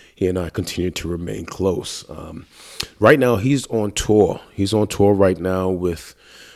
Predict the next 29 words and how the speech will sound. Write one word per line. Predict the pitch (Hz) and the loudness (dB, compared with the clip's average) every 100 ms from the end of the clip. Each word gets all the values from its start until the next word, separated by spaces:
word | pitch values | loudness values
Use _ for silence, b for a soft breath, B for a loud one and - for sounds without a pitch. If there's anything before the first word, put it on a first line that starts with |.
| B | B
um, | - 92 87 87 | -12 -10 -10 -8
D | 95 | -6
J | 95 92 87 | -4 -2 -2
Envy | 90 92 87 92 92 92 90 - | -2 -2 -2 -2 0 -2 -4 -6
and | 85 85 85 85 82 | -8 -6 -6 -6 -6
some | - 90 87 | -4 -4 -4
other, | 90 92 90 87 80 B B B B - | -6 -4 -2 -4 -6 B B B B -20
uh, | - | -10
professionals. | - 95 104 98 98 98 87 | -6 2 4 4 2 0 0
They're | 95 | -2
touring | - 95 | -2 -4
the | 90 | -4
country | - 92 - 90 | -6 -6 -4 -4
right | 87 | -4
now | 87 87 | -6 -8
doing | 80 87 82 | -6 -6 -6
real | 82 | -8
estate | 85 - 80 - | -8 -8 -8 -6
seminars. | 87 90 87 85 82 - | -6 -4 -6 -8 -8 -6
He, | 87 | -2
he's | 87 101 | -2 -2
coming | - 120 113 | 0 0 0
to | 101 95 | 0 0
Atlanta | 78 92 95 - - _ _ _ _ _ _ - | 0 -2 -2 -4 -12 _ _ _ _ _ _ -10
to | - | -8
do | 98 98 92 | -6 -4 -4
a, | 95 | -4
a | 98 | -6
seminar, | - 107 98 95 85 | -4 -2 -2 -4 -6